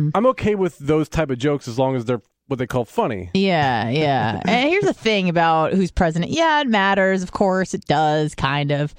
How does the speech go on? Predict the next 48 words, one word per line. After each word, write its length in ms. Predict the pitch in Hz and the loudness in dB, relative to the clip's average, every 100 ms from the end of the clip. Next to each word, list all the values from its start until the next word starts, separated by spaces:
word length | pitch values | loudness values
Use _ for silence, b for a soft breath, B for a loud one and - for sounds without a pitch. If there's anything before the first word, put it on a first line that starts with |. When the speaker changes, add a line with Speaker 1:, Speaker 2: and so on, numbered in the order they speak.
| b | b
Speaker 1:
Yeah. 260 | - 339 120 | -4 -2 0
Speaker 2:
But 100 | - | -2
at 60 | - | -2
the 160 | 320 | 0
end 160 | 311 370 | 0 0
of 40 | |
the 60 | 349 | 0
day, 540 | 226 202 196 220 220 | -2 2 2 4 2
if 100 | 190 - | 0 0
I 180 | 202 254 | 0 0
can 240 | - 294 | 0 -2
just, 340 | 220 240 - - _ - 175 | 0 -2 -4 -20 _ -8 -2
like, 200 | 247 233 | 0 0
how 280 | 233 311 302 | 0 2 2
different 380 | 208 202 208 | 0 0 0
is 100 | 196 | 0
your 120 | 170 165 | 0 0
day-to-day 500 | 170 156 156 151 143 | 0 2 0 0 0
now 340 | 143 143 139 | -2 0 0
than 120 | 139 | -2
it 100 | 143 | -4
was 320 | - 139 139 139 | -2 0 -2 -4
when 220 | 131 120 | -4 -4
Trump 300 | - 135 - | -2 -4 -2
was 100 | 113 | -4
president? 380 | - 123 117 - | -2 -4 -2 -4
It's 200 | 220 - | -4 -8
not. 600 | - 190 196 120 - - - | -2 0 0 -2 -10 -18 -12
Speaker 1:
Well, 240 | - 196 165 | 0 0 2
Speaker 2:
Gas 320 | 285 320 330 254 | 4 2 2 -2
is 100 | 226 | 0
more 140 | 220 | 0
expensive. 560 | 190 - 143 147 165 156 | 0 -2 -2 -2 0 2
Speaker 1:
it's, 260 | 170 - _ - | 0 -4 _ -2
it's 240 | 196 175 | 0 0
Speaker 2:
Meat 260 | 359 381 320 | 0 0 0
is 160 | 226 214 | -2 0
more 200 | 214 190 | 2 2
expensive. 560 | - 196 180 180 196 196 | 2 0 0 0 0 0
But 100 | 277 | 0
other 260 | 269 302 | 2 0
than 180 | 311 277 | 0 0
that, 200 | 269 262 | 2 2
you're, 140 | 233 247 - | -2 -6 -6
pr-, 80 | - | -4
eh, 240 | 294 285 - | -4 -4 -6
y-, 100 | 311 | -6
eh, 120 | - | -2